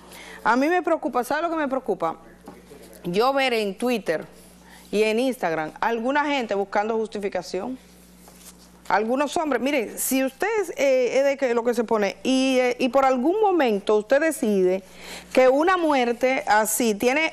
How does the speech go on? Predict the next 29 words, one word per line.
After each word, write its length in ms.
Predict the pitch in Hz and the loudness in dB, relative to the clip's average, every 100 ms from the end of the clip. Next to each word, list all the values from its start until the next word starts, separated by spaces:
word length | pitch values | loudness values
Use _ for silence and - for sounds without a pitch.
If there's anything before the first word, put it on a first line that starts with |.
| - | 0
algún 540 | 247 254 247 349 415 - | 2 2 2 2 0 0
tipo 420 | 370 415 427 349 | 0 2 2 2
de 120 | 311 | 4
resquicio 1000 | 262 233 214 - - 294 320 285 - 202 | 4 2 0 -6 -2 2 2 0 0 0
para 180 | 175 196 | 2 0
encontrar 460 | 196 208 208 233 277 | 0 0 0 0 0
una 160 | 202 | 0
justificación, 800 | 233 254 233 220 214 208 247 233 | -2 -2 -6 -4 -4 -2 -2 -2
busque 360 | 175 214 220 226 | -2 -4 -2 -2
ayuda. 480 | 190 165 151 160 107 - - - - - - - - - - - | -2 -2 -2 -4 -6 -16 -20 -20 -20 -20 -20 -20 -20 -20 -20 -4
Busque 340 | 196 269 320 | 0 0 2
ayuda 420 | 285 220 233 226 | 0 0 0 0
porque 240 | 233 220 220 | 0 -2 -4
usted 220 | 208 233 | -4 -4
tiene 580 | 254 247 247 240 240 233 | -2 0 0 -2 -2 -2
los 160 | 226 | -4
cables 360 | 220 220 208 214 | -2 -2 0 -2
cruzados, 680 | 208 190 - 165 156 156 190 - - - - - - - | -4 -8 -4 -4 -2 -4 -10 -16 -20 -20 -20 -20 -20 -14
los 100 | - | -8
cables 300 | - 262 320 | 0 0 2
del 220 | 302 226 185 | 0 0 -2
derecho, 600 | 196 196 185 - 160 - | -2 0 -2 -4 -8 -6
de 220 | 185 208 | -4 -2
que 100 | 214 | -2
usted, 680 | 196 - 277 311 285 285 - | -6 -2 0 2 0 -2 -4
esa 260 | 165 185 214 | -4 -2 -2
persona 380 | 208 202 196 | -4 -2 -2
nació 380 | 190 180 - 190 | -2 -4 -4 -2
libre, 420 | 202 277 240 220 | -2 -2 -4 -6